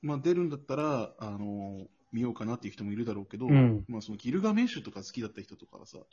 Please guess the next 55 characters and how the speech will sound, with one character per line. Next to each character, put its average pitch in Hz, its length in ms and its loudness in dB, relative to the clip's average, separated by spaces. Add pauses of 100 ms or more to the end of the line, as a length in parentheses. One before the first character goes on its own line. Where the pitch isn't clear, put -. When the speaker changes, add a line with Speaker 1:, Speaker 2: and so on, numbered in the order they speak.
(200)
Speaker 2:
<laughs> - 320 12
Speaker 1:
俺 139 120 2
ら 117 80 2
だ - 80 -10
け - 100 -14 (480)
ど。 175 80 12
Speaker 2:
ま 165 140 12
あ 135 40 10
ま 127 100 10
あ。 104 180 4 (540)
Speaker 1:
魅 113 80 -2
力 143 200 0
的 196 160 2
な 180 60 2
や 185 80 2
つ 127 120 -6
み 117 100 -2
ん - 20 -4
な 143 120 -2
死 - 180 -6
ん - 20 -2
じ 156 60 -4
ゃ 139 40 -4
っ - 20 -10
た 151 100 -6
ぜ。 135 120 8
Speaker 2:
そ 160 180 12
う - 40 12
な 123 80 12
ん 107 60 8
で 98 40 2
す - 80 2
よ。 - 80 4
<laughs> - 1400 10
も 156 100 12
う - 20 12
ち - 100 12
ょ - 20 12
っ 190 40 12
と 170 100 12
兄 170 140 12
貴 156 120 12
の 135 100 12
活 135 200 12
躍 135 160 12
見 135 80 12
た 143 60 12
か 139 60 12
っ 139 100 10
た - 80 6
な 107 140 8
っ - 40 -2
て - 140 2
い 107 180 8
う。 95 160 0